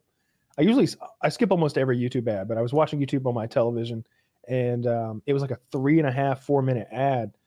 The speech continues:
but it looked cool as shit. So I just watched the whole thing, and it's, like, a bunch of, like, you know, a guy with a big Viking helmet and some enormous blonde bitch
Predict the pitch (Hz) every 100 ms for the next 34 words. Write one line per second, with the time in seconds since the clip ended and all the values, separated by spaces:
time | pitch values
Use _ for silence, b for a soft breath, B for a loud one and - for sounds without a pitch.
0 | _ - 170 147 180 208 208 - 220 170
1 | 131 - 196 - 151 135 127 131 131 135
2 | - 143 143 135 139 170 190 139 113 135
3 | 127 110 _ _ _ _ _ _ _ _
4 | _ _ - 135 165 175 185 175 143 139
5 | 127 120 - _ - 151 107 110 139 147
6 | 139 131 104 131 135 147 139 131 131 135
7 | 135 131 123 - 139 131 131 135 143 139
8 | 131 - 123 127 135 131 131 135 135 -